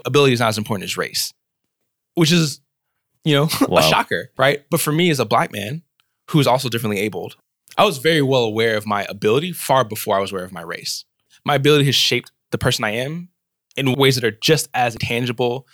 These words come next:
Speaker 1: and powerful and important as my race has.
Speaker 2: Right.
Speaker 1: I just don't talk about it as much because, in all honesty, a cop probably won't shoot me because I'm differently abled.
Speaker 2: Yeah.
Speaker 1: A cop will shoot me because I'm Black. So that's been just necessarily the thing that I focus on a lot. That doesn't mean that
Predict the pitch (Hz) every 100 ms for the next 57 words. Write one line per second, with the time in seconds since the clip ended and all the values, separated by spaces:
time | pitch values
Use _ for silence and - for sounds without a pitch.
0 | - - 113 - 110 131 - 156 - 117
1 | 107 - 127 156 - 110 104 - 101 98
2 | 95 87 - - 90 85 131 131 - -
3 | - 120 107 87 98 101 - - - 123
4 | - 98 98 101 - _ _ _ _ _
5 | _ 117 110 104 107 98 - 104 - 101
6 | 101 101 - 98 90 98 107 90 87 95
7 | 57 - - - 95 85 80 _ 120 101
8 | - 95 92 87 - 73 - - - 95
9 | - _ _ _ _ - - 113 - 117
10 | 110 107 - 123 113 - - 107 101 101
11 | 107 98 95 98 95 95 92 95 113 _
12 | _ _ _ 120 117 107 101 95